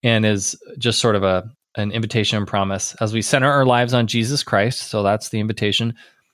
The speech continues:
"and the promises will be guided to do what mattereth most." And that's what Burke was talking about with the Holy Spirit.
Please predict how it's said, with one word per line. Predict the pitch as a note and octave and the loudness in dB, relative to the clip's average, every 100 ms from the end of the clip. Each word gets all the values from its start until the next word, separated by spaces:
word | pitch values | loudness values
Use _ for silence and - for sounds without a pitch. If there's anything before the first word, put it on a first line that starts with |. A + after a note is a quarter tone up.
| _ _ - | _ _ -4
"and | A2+ | -2
the | |
promises | A2 A2+ A2+ A#2+ - A2 | 0 0 2 2 0 0
will | A2 G#2+ | 0 0
be | G#2+ G2+ | 0 0
guided | G2+ G2+ A#2+ B2+ C3+ _ | 2 4 4 2 -4 _
to | - | -12
do | G2+ A#2 B2 | 0 2 4
what | A2+ | 2
mattereth | G#2+ G2+ G#2 G#2+ G#2+ G#2+ | 2 2 4 2 0 -2
most." | G2+ F2+ F2 - - - | -2 -2 -4 -10 -14 -10
And | G#2 G2 | -6 -2
that's | G2 - - - - | -4 -6 -12 -16 -6
what | G#2+ - - | -6 -4 -2
Burke | G#2+ - | -2 -4
was | G2 | -10
talking | - F#2+ G#2 | -8 -8 -4
about | G2 G#2+ | -4 -4
with | A2 | -8
the | F#2+ | -8
Holy | G2+ | -6
Spirit. | G#2 - F#2+ G#2+ | -6 -4 -2 -2